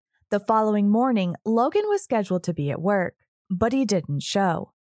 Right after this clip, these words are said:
Not only did he not show, but he didn't call either,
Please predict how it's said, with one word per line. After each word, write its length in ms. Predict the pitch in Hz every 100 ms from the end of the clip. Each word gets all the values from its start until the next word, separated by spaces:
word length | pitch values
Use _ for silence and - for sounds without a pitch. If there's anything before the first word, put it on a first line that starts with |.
| _ -
Not 260 | 196 196 -
only 280 | 208 226 220
did 180 | 220
he 180 | 208 247
not 340 | 226 285 302 -
show, 380 | - 151 151 -
but 100 | 269
he 120 | 302
didn't 340 | 349 415 440
call 300 | - 190 175 -
either, 460 | 196 190 156 -